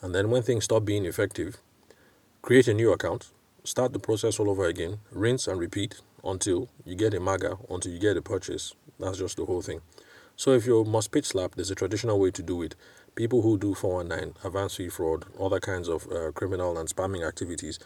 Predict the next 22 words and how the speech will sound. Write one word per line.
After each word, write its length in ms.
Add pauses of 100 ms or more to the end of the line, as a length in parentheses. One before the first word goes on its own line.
(260)
they 100
don't 160
complain. 420 (160)
They 140
know 140
it's 100
about 240
volume 280
of 60
contacts. 540
So 180
they 100
do 140
their 120
work 300 (120)
daily, 320 (120)
weekly, 440 (120)
yearly. 380 (560)
We 140
receive 340
those 220
emails. 400